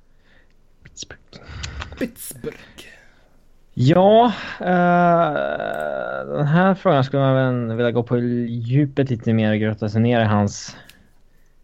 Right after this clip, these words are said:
Speaker 1: siffror lite hårdare kanske.
Speaker 2: Mm.
Speaker 1: Ehm.
Speaker 2: Dra upp de siffrorna då, så kallpratar jag
Speaker 1: Ja,
Speaker 2: Niklas
Speaker 1: men det är
Speaker 2: lite.
Speaker 1: lite svårt att göra på rak
Speaker 2: Upp
Speaker 1: arm
Speaker 2: till.
Speaker 1: bara sådär.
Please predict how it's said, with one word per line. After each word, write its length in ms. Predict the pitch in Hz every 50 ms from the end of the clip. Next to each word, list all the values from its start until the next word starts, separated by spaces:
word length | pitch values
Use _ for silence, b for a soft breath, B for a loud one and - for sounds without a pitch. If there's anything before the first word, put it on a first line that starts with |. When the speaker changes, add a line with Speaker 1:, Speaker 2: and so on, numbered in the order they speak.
| _ _ _ _
Speaker 1:
siffror 440 | _ - 135 127 123 - - 135 135
lite 240 | 135 139 135 135 120
hårdare 360 | 113 113 110 92 95 98 101
kanske. 440 | - 104 95 98 - - 90 87 101 - - -
Speaker 2:
Mm. 120 | - 131 113 113
Speaker 1:
Ehm. 760 | 107 107 104 104 101 101 101 104 104 101 101 101 98 85 -
Speaker 2:
Dra 140 | 156 151 170
upp 180 | 175 175 -
de 140 | 165 156 143
siffrorna 360 | 135 151 139 - 123 120 117
då, 140 | 117 113 104
så 320 | - - 120 117 117 117
kallpratar 560 | 113 - - 135 120 113 - 117 110 - 113 104
jag 100 | 107 113
Speaker 1:
Ja, 80 | 113 110
Speaker 2:
Niklas 160 | 107 98 98 101
Speaker 1:
men 80 | 101
det 60 | 107 107 107
är 100 | 104 101
Speaker 2:
lite. 240 | 95 95 95 - -
Speaker 1:
lite 40 | 107
svårt 400 | 107 - - - 113 107 98 -
att 60 | 107
göra 360 | 104 98 101 101 98 98 95 98 - _ _ _ _ _ -
på 120 | - 113
rak 140 | 104 98 123
Speaker 2:
Upp 80 | 117
Speaker 1:
arm 160 | 101 101 98 95
Speaker 2:
till. 140 | 90 90
Speaker 1:
bara 140 | 87 90 90
sådär. 360 | - - - 98 87 80 87